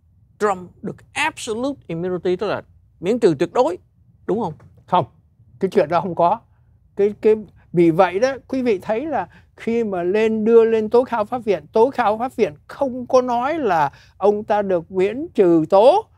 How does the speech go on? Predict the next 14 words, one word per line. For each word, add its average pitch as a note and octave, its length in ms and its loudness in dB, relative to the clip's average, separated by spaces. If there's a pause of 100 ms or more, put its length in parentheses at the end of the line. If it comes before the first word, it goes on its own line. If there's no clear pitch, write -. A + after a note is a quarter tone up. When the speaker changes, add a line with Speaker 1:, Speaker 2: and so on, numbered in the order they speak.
(140)
Speaker 2:
miễn A#3+ 240 4
tố. E4 340 4 (640)
Chỉ D#3+ 280 2
miễn G#3+ 320 2
tố D4+ 320 4
khi C4+ 320 2
nào G3 340 4
ông A#3 240 0
ta A#3+ 220 2
làm F#3 240 2
công A#3 180 6
vụ G#3 160 4
mà G3 140 2
thôi. B3+ 260 6